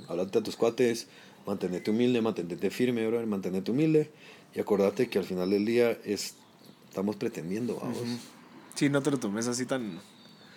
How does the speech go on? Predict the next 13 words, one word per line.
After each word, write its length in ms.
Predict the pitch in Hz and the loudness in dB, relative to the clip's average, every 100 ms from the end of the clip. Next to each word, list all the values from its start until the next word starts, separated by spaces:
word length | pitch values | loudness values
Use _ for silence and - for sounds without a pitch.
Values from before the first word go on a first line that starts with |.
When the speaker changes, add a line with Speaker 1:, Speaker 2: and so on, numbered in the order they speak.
| - - - - | -16 -14 -14 -4
Speaker 1:
Tómatelo 360 | 113 151 208 | 0 4 6
súper 220 | 151 110 | 6 6
en 100 | 107 | 4
serio, 300 | 202 160 226 - | 4 4 4 4
pero 160 | 117 | 0
también 300 | 104 92 110 | 2 0 0
deja 220 | 123 - | 0 -2
un 100 | 131 | -2
poco 240 | 127 135 143 | -2 -2 0
para 180 | 107 82 | -2 -2
ti 140 | 101 | -2
mismo. 280 | 123 156 190 | -4 -4 -6
Speaker 2:
Ujú. 280 | 110 117 | -6 -6